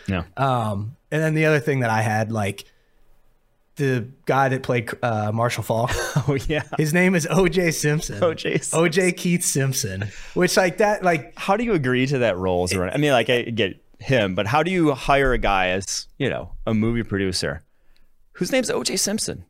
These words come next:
Speaker 1: to play a running
Speaker 2: for,
Speaker 1: back?
Speaker 2: for a running, for any role, really? It's
Speaker 1: Yeah.
Speaker 2: like, "Yeah, dude, like, I can't hire." But if you look him up, like, if you look up O J
Speaker 1: Mm-hmm.
Speaker 2: Sim-, like, that actor, he really, like, apparently is hammering home, like, the O J Keith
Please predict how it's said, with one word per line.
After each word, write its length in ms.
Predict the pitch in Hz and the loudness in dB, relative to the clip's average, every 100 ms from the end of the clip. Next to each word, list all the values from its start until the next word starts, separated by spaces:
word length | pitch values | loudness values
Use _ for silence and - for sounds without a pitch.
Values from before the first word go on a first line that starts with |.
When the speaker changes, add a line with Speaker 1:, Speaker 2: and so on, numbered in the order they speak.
| - | -6
Speaker 1:
to 100 | 151 | -4
play 180 | - 143 | 0 0
a 40 | |
running 180 | 135 110 | 4 2
Speaker 2:
for, 40 | |
Speaker 1:
back? 80 | - | 4
Speaker 2:
for 120 | 196 | 4
a 40 | 180 | 4
running, 340 | 175 185 139 | 4 2 0
for 260 | - 196 202 | 2 2 2
any 220 | 196 220 | 2 2
role, 300 | 135 123 113 | 4 2 2
really? 320 | 123 139 120 | 2 2 2
It's 140 | 113 92 | 0 2
Speaker 1:
Yeah. 60 | |
Speaker 2:
like, 200 | 127 123 - | 0 -2 -4
"Yeah, 580 | 165 165 151 123 110 | -2 0 0 0 -2
dude, 300 | 101 113 123 | -2 0 0
like, 220 | 120 117 127 | 0 0 0
I 100 | 131 | 0
can't 260 | 151 127 | 0 0
hire." 200 | 123 120 | 0 0
But 280 | 117 143 139 | 0 0 0
if 160 | 151 131 | -6 0
you 100 | 190 | 2
look 220 | 185 196 | 4 2
him 140 | 151 131 | 2 2
up, 220 | 139 143 | 2 0
like, 160 | 123 | -4
if 120 | 110 123 | -2 0
you 80 | |
look 240 | 123 123 123 | 0 0 0
up 160 | 113 - | -2 -2
O 140 | 113 | -2
J 300 | 113 117 113 | 0 0 2
Speaker 1:
Mm-hmm. 240 | 110 92 90 | 2 0 0
Speaker 2:
Sim-, 240 | - 120 | -2 0
like, 200 | 120 107 | -2 -2
that 160 | 117 117 | -2 -2
actor, 500 | 107 117 - 127 127 - - - _ | -2 -2 -2 0 0 -6 -20 -20 _
he 280 | 135 160 160 | -2 0 2
really, 340 | 160 156 147 | 4 4 4
like, 180 | 127 123 | 2 -2
apparently 460 | 107 127 117 110 107 | -4 -2 -2 -2 -2
is 80 | |
hammering 400 | - 120 117 110 | -2 -2 -2 -2
home, 260 | 104 110 107 | -2 -2 -2
like, 200 | 104 104 | -4 -4
the 80 | - | -4
O 160 | 120 113 | -2 -2
J 260 | 110 104 | -4 -6
Keith 600 | 107 - 151 120 - - | -6 -4 -2 -2 -4 -20